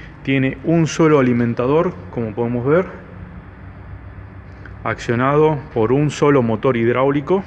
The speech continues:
este que está aquí. El mismo es accio-, el mismo acciona una, mm, cadena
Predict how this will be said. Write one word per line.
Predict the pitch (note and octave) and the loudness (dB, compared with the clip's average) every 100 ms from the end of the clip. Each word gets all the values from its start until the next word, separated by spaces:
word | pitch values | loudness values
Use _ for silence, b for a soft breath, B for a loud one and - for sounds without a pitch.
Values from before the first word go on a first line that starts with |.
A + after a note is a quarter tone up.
| B B B - - - - - - - - - - - - - - - - - - - - - - - | B B B -20 -20 -18 -18 -18 -18 -18 -20 -20 -20 -18 -20 -20 -20 -20 -20 -20 -20 -20 -20 -20 -12 -8
este | G#2+ A2+ | -6 -8
que | G2 | -10
está | - | -10
aquí. | G#2 D3 F3 - - - - - - B B B B - | -4 -2 -4 -8 -16 -16 -18 -18 -18 B B B B -2
El | A2+ | 2
mismo | C#3 C#3 | 2 2
es | B2 C3 | 0 -2
accio-, | - - | -4 -2
el | C3+ C3+ B2 | -2 0 0
mismo | C#3 C3+ | 0 0
acciona | B2 - C#3 C#3 C3+ - - - - B B B B - | 0 0 2 2 -2 -6 -18 -18 -20 B B B B -2
una, | A#2+ A#2+ A2+ G#2+ G#2 G2 | 0 2 2 0 0 -2
mm, | G2 G2 F#2+ B B B - | -4 -8 -12 B B B -2
cadena | A#2+ B2+ C#3+ D#3+ | 2 4 2 0